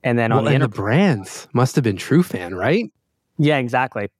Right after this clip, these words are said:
Speaker 1: And then on the enterprise side, we had an analytics platform, and the analytics platform directly supplies data from the browser extension as well as from the people who enter giveaways directly to companies like Amazon Prime Gaming, Netflix, L'Oreal,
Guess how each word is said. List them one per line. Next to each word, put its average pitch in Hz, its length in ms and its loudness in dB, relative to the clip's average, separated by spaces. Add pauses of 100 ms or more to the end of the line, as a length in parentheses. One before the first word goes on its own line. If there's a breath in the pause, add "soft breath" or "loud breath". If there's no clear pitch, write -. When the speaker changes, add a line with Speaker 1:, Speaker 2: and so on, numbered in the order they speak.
(100)
Speaker 1:
And 131 160 2
then 127 180 2
on 127 160 0
the 123 100 2
enterprise 135 380 0
side, 113 300 0
we 113 100 0
had 113 140 0
an 110 80 -4
analytics 120 520 -2
platform, 110 640 -2 (320)
and 110 240 0
the 110 80 2
analytics 110 460 -2
platform 107 420 -2
directly 107 380 -2
supplies 104 520 -2
data 104 440 0
from 107 380 -2
the 101 60 -6
browser 107 420 0
extension 104 580 -4
as 104 140 -2
well 107 200 2
as 104 180 -4
from 101 340 -4
the 104 80 -6
people 107 260 0
who 107 120 2
enter 104 240 -2
giveaways 117 600 -2 (260)
directly 110 420 0
to 98 240 -6
companies 104 480 -2
like 101 160 -4
Amazon 101 400 -2
Prime 104 320 -4
Gaming, 101 480 0
Netflix, 104 720 -4
L'Oreal, 101 720 2